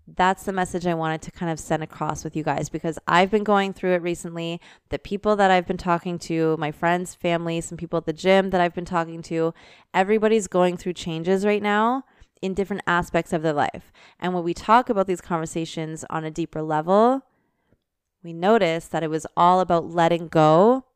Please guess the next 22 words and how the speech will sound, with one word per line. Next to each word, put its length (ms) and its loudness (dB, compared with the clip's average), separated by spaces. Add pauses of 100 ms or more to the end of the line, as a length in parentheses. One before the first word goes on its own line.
(560)
of 120 2
the 100 -4
things 320 -4
that 120 0
we're 100 0
familiar 460 -2
with, 360 -10
letting 420 -2
go 480 4
of 120 -4
the 80 -4
things 260 -4
that 100 -6
we're 100 -6
comfortable 600 -6
with 420 -12
in 120 -4
order 320 2
for 180 -4
us 200 -4
to 120 -8
expand. 680 -12